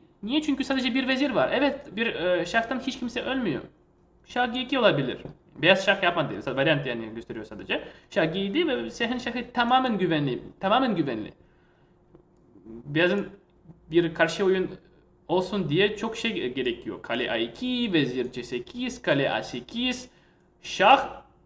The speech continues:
ve hala mat yok. Or-, orada bile siyahın şahı kaçıyor. Burada şah yaparsa buraya kaçıyor. Diyelim beyaz dört hamle yaptı ve hala mat yok.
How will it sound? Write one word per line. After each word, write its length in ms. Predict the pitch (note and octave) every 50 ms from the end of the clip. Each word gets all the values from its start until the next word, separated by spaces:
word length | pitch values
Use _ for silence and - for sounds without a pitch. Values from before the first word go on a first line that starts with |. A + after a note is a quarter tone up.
| _ _ -
ve 120 | C#3+ C#3+
hala 280 | C#3 C#3+ D3 C#3+ C#3+ C#3
mat 220 | C#3 B2+ B2 -
yok. 220 | A#2+ A2+ - - -
Or-, 440 | B2+ B2+ C3 C#3 C#3+ G2 E2 G#2+ -
orada 300 | C#3 D3 D3 C#3+ D3+ C#3+
bile 140 | C3+ A#2+ A#2
siyahın 460 | A#2 - B2+ A#2 A2+ A#2+ A#2 - -
şahı 280 | - - A2+ A#2 A#2 -
kaçıyor. 380 | A2 G#2+ - A#2+ A2+ C#3+ A3 A#3+ - - _ _ _ _ _ _ _ _ _ _ - - _
Burada 300 | - C#3 C#3 C#3+ C#3+ D3
şah 220 | D3 - D3+ C#3 C#3+
yaparsa 580 | B2+ B2 - D3+ F3+ G#3 - - C4 G3 D#3+
buraya 220 | D#3+ D#3 C#3 - -
kaçıyor. 360 | A#2 G#2 - - - F2+ F#2 - _ _ _ _ _ _ - - - C#3+
Diyelim 340 | C#3 E3 F3+ F3+ F3 - - - - C3+ - - - -
beyaz 520 | D3 D#3 D#3+ D3+ C#3 C#3+ - - C#3 C#3+
dört 220 | D#3 G3+ G3 - -
hamle 140 | F3+ F#3 F3+
yaptı 300 | F3+ F3 F3 - C4 A#3+
ve 40 |
hala 240 | A3+ - F3+ F3+ F3
mat 220 | E3 D#3 D3 - -
yok. 220 | G2 - - -